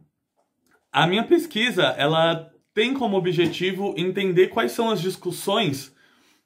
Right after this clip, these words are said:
que os intelectuais negros dos Estados Unidos no começo do século vinte estabeleceram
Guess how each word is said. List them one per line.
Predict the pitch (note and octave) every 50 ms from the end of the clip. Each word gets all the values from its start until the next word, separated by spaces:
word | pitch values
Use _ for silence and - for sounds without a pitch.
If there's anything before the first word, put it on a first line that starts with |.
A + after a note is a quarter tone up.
| _ _ _
que | - G3 G#3 A3 A#3 A#3 - - - _ _
os | - E3+ D#3
intelectuais | F#3 F#3 F3+ G3+ F#3 F3 F3 E3 E3+ - F#3+ G3 A#3 A#3 - -
negros | D#3+ D#3+ D#3+ F3 F#3+ G#3+ F3 D#3 D3 C#3 C3+
dos | C3+ C3+ C#3 C#3
Estados | C#3+ - - D3+ C#3 B2 B2
Unidos | C#3 C#3 C#3 C3+ C3+ C#3 C3+
no | C#3 C#3+
começo | C#3 D#3 D3 C3+ D3 D3+ D#3 E3+
do | F3+
século | E3+ - F3+ D#3+ - - D3 D3 C3+
vinte | A2 B2 C3 D#3 G3+ F#3+ - F#3+ - _ _ - - _ _ _ _ _
estabeleceram | - D3+ D3+ G3+ F#3 E3 F#3+ F#3+ F#3+ F#3 F#3 - - F3+ F3 F3+ F#3 G3 G3+ G3+ G3 G3